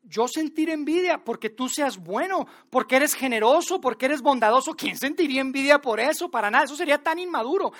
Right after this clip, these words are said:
Eso sería tan infantil. Es solo que yo trabajé más, un poquito más, nada más. Eso sí, ¿no? Yo trabajé un poquito más. Es que vemos las cosas, amigos,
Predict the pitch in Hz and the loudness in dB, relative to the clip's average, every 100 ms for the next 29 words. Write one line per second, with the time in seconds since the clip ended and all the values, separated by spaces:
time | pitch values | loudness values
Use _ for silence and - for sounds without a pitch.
0 | - 262 359 330 302 294 339 330 - 254 | -8 -6 -4 0 0 2 2 2 -2 -6
1 | 220 285 381 359 208 - - - _ _ | -6 0 2 2 -2 -12 -20 -20 _ _
2 | - - - - - - 233 247 247 220 | -16 -14 -12 -10 -12 -12 -14 -14 -14 -14
3 | 185 175 185 - 262 240 247 277 262 370 | -14 -16 -20 -20 -20 -20 -18 -18 -18 -20
4 | _ _ _ _ - 339 381 - 427 440 | _ _ _ _ -18 -14 -14 -14 -16 -16
5 | 453 _ _ _ _ 285 320 359 392 _ | -20 _ _ _ _ -16 -16 -18 -20 _
6 | _ _ _ 262 269 330 359 370 262 349 | _ _ _ -16 -16 -18 -20 -18 -18 -18
7 | 311 339 311 285 339 330 - 262 269 254 | -14 -10 -8 -10 -12 -14 -18 -18 -16 -16
8 | 233 - - _ _ _ _ _ _ _ | -18 -20 -20 _ _ _ _ _ _ _
9 | _ _ _ _ _ _ _ _ _ _ | _ _ _ _ _ _ _ _ _ _
10 | _ _ _ _ _ _ _ _ _ _ | _ _ _ _ _ _ _ _ _ _
11 | _ _ _ _ _ _ _ 185 214 - | _ _ _ _ _ _ _ -14 -10 -10
12 | - _ _ _ _ _ _ _ _ _ | -14 _ _ _ _ _ _ _ _ _
13 | _ _ _ _ _ _ _ _ 180 180 | _ _ _ _ _ _ _ _ -10 -8
14 | 180 190 185 170 - 190 175 156 151 151 | -10 -14 -16 -16 -16 -18 -18 -20 -20 -20
15 | 151 156 | _ _